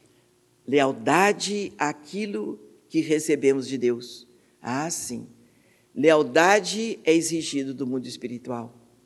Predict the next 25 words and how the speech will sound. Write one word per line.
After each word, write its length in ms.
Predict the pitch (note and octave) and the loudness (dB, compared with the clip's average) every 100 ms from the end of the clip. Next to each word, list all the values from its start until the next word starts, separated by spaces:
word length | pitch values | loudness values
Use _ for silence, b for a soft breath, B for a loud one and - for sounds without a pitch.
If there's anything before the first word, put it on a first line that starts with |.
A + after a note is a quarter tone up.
| _ _ _ b b b b _ | _ _ _ b b b b _
Se 180 | - C3+ | -10 -2
você 340 | D3 C#3+ D3+ | 0 0 -2
tem 220 | D3 C#3+ | 0 0
lealdade 960 | C3+ C#3+ C3 A2+ D3 E3 D#3 C3 A#2+ A#2+ - _ _ _ | 2 2 0 2 4 4 4 0 -6 -8 -14 _ _ _
ao 180 | C#3+ D3 | -2 -2
bem 300 | B2 G3 G#3+ | 6 6 6
que 140 | F#3 | -2
Jesus 500 | D3+ D#3 C#3 G3+ A3+ | -2 -2 -2 -6 -4
lhe 60 | F#3 | -6
faz, 580 | - B2+ B2+ B2 - - b b b _ | -2 -2 -2 -4 -10 -14 b b b _
naturalmente 720 | - F#3+ F3 D#3 D3+ D3+ D3 | -6 -4 0 0 0 -2 -4
você 300 | C3+ C#3+ D#3 | -2 0 0
vai 160 | C#3 C3+ | 0 -2
ser 180 | - C3+ | -2 -4
digno 640 | B2 B2 A3 D#3 C#3 C3 | -6 -6 -6 -4 -4 -4
desta 320 | A#2 B2 B2 | -2 -2 -4
lealdade. 680 | B2 B2+ B2 A#2+ A#2+ A2+ - _ b b b b | -6 -6 -6 -8 -12 -14 -20 _ b b b b
Você 240 | C#3 D3 E3+ | -8 -4 -2
vai 140 | F3 | -2
ser 180 | - E3 | 0 0
honesto 680 | D#3+ E3 F3+ E3+ - - C3+ | 2 2 2 0 -6 -8 -4
com 180 | C3+ | -2
você 340 | C3 C3 - B2+ | 0 -2 0 -2
mesmo. 580 | B2+ A#2+ A#2 B2+ B2 - _ b b b _ _ - | 0 -2 -4 -14 -16 -18 _ b b b _ _ -4
Logo, 600 | C#3+ C3+ C#3 D#3+ E3+ | 0 0 -2 -8 -12